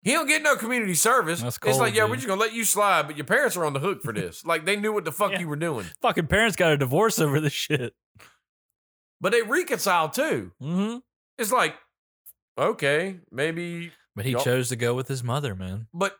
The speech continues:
Speaker 1: when you fast forward to him being, I guess now he's eighteen years old.
Speaker 2: Yeah, we go
Speaker 1: Seventeen,
Speaker 2: to
Speaker 1: eighteen.
Speaker 2: hi-, no, we go to his eighteenth birthday, pretty much, yeah.
Speaker 1: And he's sitting there with a c-,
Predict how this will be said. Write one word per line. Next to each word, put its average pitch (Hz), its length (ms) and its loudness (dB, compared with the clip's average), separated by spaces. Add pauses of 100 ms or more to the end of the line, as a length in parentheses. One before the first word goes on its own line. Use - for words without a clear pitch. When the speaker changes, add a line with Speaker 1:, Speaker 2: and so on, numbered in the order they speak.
Speaker 1:
when 185 260 -4
you 190 80 -8
fast 254 320 0
forward 233 220 0
to 151 40 -2
him 196 200 -2
being, 170 400 -6
I 139 80 -4
guess 151 240 -4
now 170 260 0
he's 139 220 -8
eighteen 139 420 -8
years 127 240 -8
old. 95 300 -4 (240)
Speaker 2:
Yeah, 156 540 4
we - 20 -4
go - 20 -6
Speaker 1:
Seventeen, 196 460 4
Speaker 2:
to 180 40 4
Speaker 1:
eighteen. 143 460 4
Speaker 2:
hi-, 143 180 0
no, 147 220 2
we 135 120 0
go 165 140 2
to 143 120 2
his 113 240 -2
eighteenth 107 440 -6
birthday, 92 480 -10
pretty 95 180 -14
much, 90 300 -16
yeah. 95 160 -12 (680)
Speaker 1:
And 180 340 0 (240)
he's 233 280 0
sitting 240 200 0
there 214 120 4
with 190 180 0 (220)
a 160 160 0
c-, 165 80 -12